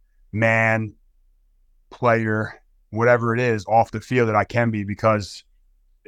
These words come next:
it, there's just something about this city and this environment that, that is special,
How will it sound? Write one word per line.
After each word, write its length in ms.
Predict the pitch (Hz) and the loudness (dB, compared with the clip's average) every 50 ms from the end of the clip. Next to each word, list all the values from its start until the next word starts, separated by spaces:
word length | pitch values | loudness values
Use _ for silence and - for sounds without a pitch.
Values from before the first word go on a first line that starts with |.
| - - | -18 -10
it, 220 | - 120 131 127 123 | -4 -4 -4 0 0
there's 180 | 135 143 127 | 0 0 4
just 320 | - 160 147 - - - _ _ | 2 2 2 0 -6 -14 _ _
something 460 | _ - - - 151 147 139 143 139 131 | _ -8 0 0 2 2 2 0 0 0
about 420 | 120 113 123 120 120 117 107 - _ _ | 2 2 4 4 4 2 0 -6 _ _
this 220 | - 120 123 117 - | -6 -6 -4 -4 -4
city 480 | - - - 127 123 120 113 113 110 | -6 -4 -2 -2 -2 -2 -2 -2 -4
and 140 | 101 104 110 | -4 -4 -4
this 160 | 117 104 - | -4 -4 -4
environment 720 | 113 107 101 110 110 113 113 113 110 107 107 101 98 98 - _ _ _ _ _ _ _ _ _ | -6 -2 2 2 4 4 4 2 2 0 -2 -4 -4 -6 -10 _ _ _ _ _ _ _ _ _
that, 280 | - 107 104 101 101 - - | 0 2 2 2 0 -2 -4
that 180 | 98 113 107 | -4 -2 -2
is 120 | 104 98 - | -2 -4 -4
special, 420 | - - 104 92 - - 87 - | -2 -2 -2 -2 -4 -8 -12 -14